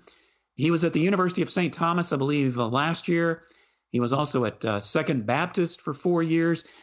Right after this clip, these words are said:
Now, uh, his name had been mentioned, or at least rumored, I should say, as a replacement for recently fired Rice coach Matt Braga. And, you know, he wanted to be considered in twenty eighteen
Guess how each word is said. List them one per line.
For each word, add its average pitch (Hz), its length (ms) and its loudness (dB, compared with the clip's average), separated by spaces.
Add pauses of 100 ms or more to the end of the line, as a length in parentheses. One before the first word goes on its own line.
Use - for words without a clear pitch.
(100)
Now, 147 440 0
uh, - 180 -6
his 214 320 0
name 233 360 2
had 160 300 -2
been 151 180 0
mentioned, 147 580 0 (400)
or 131 140 0
at 131 80 -2
least 165 220 0
rumored, 131 480 0
I 104 80 -4
should 117 240 -6
say, 104 380 -4 (640)
as 135 240 0
a 131 40 2
replacement 143 640 -2
for 123 640 -2 (360)
recently 156 420 0
fired 139 340 0
Rice 143 300 -2
coach 127 300 -2
Matt 117 200 -2
Braga. 139 500 -2 (440)
And, 143 120 -2
you 160 80 0
know, 151 160 0
he 196 180 2
wanted 208 380 2
to 208 40 2
be 160 140 2
considered 143 460 0
in 120 80 0
twenty 156 300 0
eighteen 131 800 0